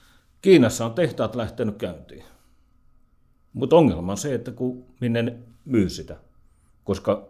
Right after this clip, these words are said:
jenkit ei ole vielä sillä tavalla, voiko sanoa, noussut jaloilleen.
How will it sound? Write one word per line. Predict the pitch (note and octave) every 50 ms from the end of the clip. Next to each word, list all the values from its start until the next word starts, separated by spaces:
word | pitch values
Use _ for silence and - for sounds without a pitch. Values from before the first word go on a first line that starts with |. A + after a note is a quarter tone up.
| -
jenkit | A#2 D3 D3 B2 F#2 F2+ D#2+ - -
ei | F2+ F#2 G#2
ole | G2+ F#2
vielä | G#2+ A2+ G#2 F#2 F2+ - - - - _ _ -
sillä | - - A2+ F#2+ F#2 E2+
tavalla, | F2+ E2+ E2+ F2+ F2 E2 E2+ F2+ - - _ _ _ _ _ _ _ _ _ _ _ _ _ - - _ _ _ _ _ - - - - _ -
voiko | G2+ G#2+ G2+ F2+ F#2
sanoa, | F#2+ G#2 G2 G2+ G2
noussut | F#2+ G#2 G#2 F#2 - - A2 F#2+
jaloilleen. | F#2+ F#2 E2+ D#2 D2 D#2 D#2 D2 C2+ C2+ D2+ -